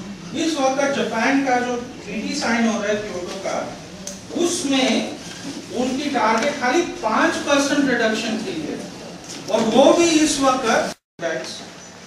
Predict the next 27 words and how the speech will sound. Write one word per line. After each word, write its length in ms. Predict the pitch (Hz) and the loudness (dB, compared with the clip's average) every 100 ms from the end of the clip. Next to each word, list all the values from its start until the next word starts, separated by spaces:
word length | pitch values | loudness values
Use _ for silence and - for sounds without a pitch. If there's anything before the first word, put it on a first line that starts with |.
| - - - - - - | -20 -20 -18 -18 -18 -8
I 120 | 170 | -2
live 220 | 226 269 294 | 0 2 2
in 100 | 269 | 2
Dubai, 300 | 220 220 233 254 | 2 4 4 4
in 80 | 240 | 2
United 400 | 220 214 220 247 | 0 2 2 2
Arab, 320 | 220 214 214 - | 0 -2 -4 -6
Arab 360 | 180 190 196 185 | -6 -4 -4 -6
Emirates। 460 | 175 - - - - - - - - - - - - - - - - - - - - - - | -6 -6 -10 -10 -16 -18 -20 -20 -20 -20 -20 -18 -18 -18 -20 -20 -20 -20 -20 -18 -18 -18 -10
In 180 | 240 277 | -4 2
the 120 | 302 | 2
year 200 | 302 277 285 | 4 2 2
two 140 | 294 294 | -2 0
thousand 540 | 269 262 262 285 277 - | 2 2 0 -2 -4 0
ten, 540 | 226 254 269 285 - - - - | 2 2 0 -4 -8 -14 -18 -14
two 120 | 240 247 | -8 0
thousand 340 | 269 277 277 | 2 2 2
eleven, 320 | 240 240 240 | 4 4 2
sorry, 460 | 214 185 175 180 - - - 185 | -2 -4 -4 -4 -6 -10 -14 0
they 80 | |
are 240 | 226 240 202 | 4 4 4
banning 380 | 208 240 277 277 | 0 0 0 -2
the 100 | 247 | -2
use 260 | 226 240 | -2 -2
of 200 | 220 214 | -4 -2
plastic 480 | 180 - - - - | -2 -2 -4 -10 -6
bags। 320 | - - - | -6 -8 -12